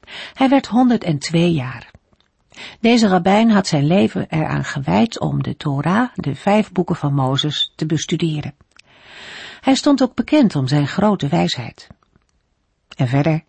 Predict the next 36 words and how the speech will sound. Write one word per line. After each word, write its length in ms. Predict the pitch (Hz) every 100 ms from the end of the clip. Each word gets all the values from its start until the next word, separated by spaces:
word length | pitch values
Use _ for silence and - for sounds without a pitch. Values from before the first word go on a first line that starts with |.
| _
leidde 300 | 151 143 147
hij 180 | 143 143
een 80 |
bescheiden 500 | 131 - - 180 170
leven 360 | 151 151 147 -
in 80 | 143
een 80 | 131
gewoon 340 | 151 156 170
huis. 440 | 151 165 131 - _ _ _ _ _ _ _ - - - - -
Nog 200 | 277 302
een 100 | 247
opvallend 440 | 202 - 233 226 190
detail 520 | 165 - 214 240 254
waarom 300 | 196 180 165
deze 320 | 160 156 156
rabbijn 360 | 151 143 143 135
bekend 380 | 156 - 240
stond: 380 | - 156 190 226 - _ _ _
hij 160 | 220
maakte 480 | 208 208 202 - 175 -
geen 440 | - 151 131 123 _
ruzie. 480 | - 185 180 - - _ _ _ -
Hij 160 | 208
werd 160 | 180 147
niet 160 | 131
kwaad. 580 | - 220 226 127 - - _ _ _ _ _ _ _ _ - - - -
Wijsheid 840 | 208 285 269 - 127 101 - - -
en 180 | 127 123
zoeken 360 | 139 233 208
naar 160 | 160 135
vrede 420 | - 175 165 139
staan 320 | 139 - 170
niet 200 | 151 147
los 260 | 147 170 -
van 160 | - 120
elkaar. 440 | 131 - 123 -